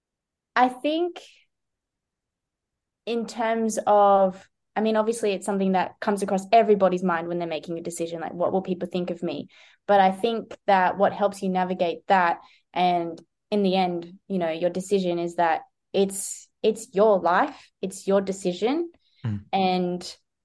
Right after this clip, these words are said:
Speaker 1: that's the impact that it's gonna have on you is what matters most.
Speaker 2: Mm.
Speaker 1: Um,
Speaker 2: Mm.
Speaker 1: so obviously, if you're gonna go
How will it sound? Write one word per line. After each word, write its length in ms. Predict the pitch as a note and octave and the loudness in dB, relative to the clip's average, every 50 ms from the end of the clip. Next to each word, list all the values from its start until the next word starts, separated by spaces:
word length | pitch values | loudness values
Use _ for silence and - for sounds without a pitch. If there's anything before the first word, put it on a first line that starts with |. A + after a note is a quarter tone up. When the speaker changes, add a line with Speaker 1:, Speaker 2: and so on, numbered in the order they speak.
| _ _ _ _ - | _ _ _ _ 0
Speaker 1:
that's 420 | - G3 F#3+ G3 F#3+ - - - - _ _ _ _ _ _ _ _ _ _ - | 2 4 4 4 0 -6 -14 -14 -16 _ _ _ _ _ _ _ _ _ _ -2
the 160 | F#3 G3+ F3+ A3 | 2 2 4 4
impact 340 | A3+ A3+ A3+ A3 G#3 G#3+ | 2 0 0 0 0 2
that 140 | G#3+ F#3 D#3 F3+ | 2 2 2 0
it's 100 | F3+ - | -2 -2
gonna 160 | G3+ G3 F#3+ | -2 -2 0
have 180 | F#3+ F#3+ F3+ | 0 0 -2
on 140 | F3 E3 E3 | -2 -4 -4
you 200 | E3 F3 G#3+ C4+ | -2 0 2 2
is 160 | C#4 C4 C4+ | 2 0 2
what 160 | F#3+ F#3 - F3 | 0 0 0 0
matters 300 | F3 E3+ E3 E3 E3 E3+ | -2 -4 -4 -4 -6 -6
most. 500 | D#3+ C#3+ - - - - - - - _ _ _ _ _ _ _ - C3 | -6 -6 -6 -6 -12 -18 -20 -20 -20 _ _ _ _ _ _ _ -4 -2
Speaker 2:
Mm. 140 | A#2+ B2 F#3+ | 0 4 4
Speaker 1:
Um, 380 | F#3 F3 E3+ E3 D#3 - - _ _ _ _ _ - | 4 4 2 0 -4 -6 -10 _ _ _ _ _ -10
Speaker 2:
Mm. 60 | - A#2 | -8 -6
Speaker 1:
so 680 | G#2+ G2+ - - - G#3 F#3+ F3+ F3+ F3 E3+ E3+ E3+ - _ _ _ _ _ _ _ _ - - | -6 -6 -8 0 4 6 6 6 6 4 2 -2 -6 -10 _ _ _ _ _ _ _ _ 2 4
obviously, 840 | B3+ B3 A3+ A3+ G#3 G3 - - F#3+ F#3 F#3+ G#3+ C4 C4+ C4 - - _ _ _ _ _ - | 4 6 8 6 4 4 0 0 2 2 4 4 2 0 -2 -6 -16 _ _ _ _ _ -6
if 160 | A3 G#3 G3+ | -6 -6 -2
you're 100 | A3+ G#3+ | -2 0
gonna 200 | G3 G#3 G3+ G3+ | 0 0 0 0
go 580 | F#3+ G3+ F#3+ F#3 F#3 F#3 F#3 F#3 F#3 F3+ F#3 F#3 | 0 2 2 4 4 4 4 2 2 0 -4 -10